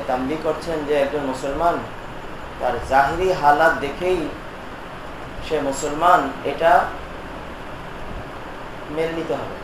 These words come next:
তার জাহিরি হালাত দেখে। যদি না তার থেকে স্পষ্ট কোনো কুফরি প্রকাশ না পায়, জাহিরিভাবে সে মুসলমান, কালিমা পড়তেছে, তারপর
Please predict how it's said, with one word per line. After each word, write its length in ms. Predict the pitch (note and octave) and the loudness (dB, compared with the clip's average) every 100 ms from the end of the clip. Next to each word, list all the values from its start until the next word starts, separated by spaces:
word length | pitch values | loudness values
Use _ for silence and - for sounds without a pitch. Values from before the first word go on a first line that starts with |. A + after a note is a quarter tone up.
| - | -8
তার 120 | C#3 D3+ | -4 2
জাহিরি 240 | D#3+ D#3 C#3+ | 2 4 2
হালাত 200 | A#2+ A2+ | 0 -2
দেখে। 200 | A2+ - - - - - - - | -6 -8 -10 -10 -10 -12 -8 -6
যদি 200 | C#3 D#3 F3 | -2 0 2
না 60 | F3+ | 4
তার 140 | C#3+ C#3+ C#3+ | 6 4 2
থেকে 180 | D#3+ E3+ D3+ | -4 -4 -4
স্পষ্ট 340 | - D3 - F3 E3 | -4 -4 -2 -2 -2
কোনো 200 | E3 F3+ G3+ G3+ - - - - - | 2 4 4 0 -10 -10 -10 -10 -8
কুফরি 460 | E3+ F3 F3+ F3 D#3+ - - - - | -6 -4 0 2 2 0 -6 -10 -2
প্রকাশ 240 | D3+ D3 - B2+ | 2 4 2 0
না 60 | - | -2
পায়, 140 | G#2 - - - - - B2+ | -4 -6 -6 -4 -6 -8 4
জাহিরিভাবে 520 | D#3 E3+ F3 E3 E3 E3+ | 4 6 2 2 2 0
সে 80 | D#3+ D3 | -2 -4
মুসলমান, 400 | D#3+ C#3+ C#3+ C3 - | -2 0 2 2 2
কালিমা 280 | C#3 D3 C#3+ C3+ | 2 2 -2 -4
পড়তেছে, 380 | - B2+ C3 B2 - - - - - - - - - - - - B2+ | -6 -8 -6 -6 -6 -10 -10 -10 -10 -10 -10 -10 -10 -10 -10 -8 -4
তারপর 340 | C3 - | -2 0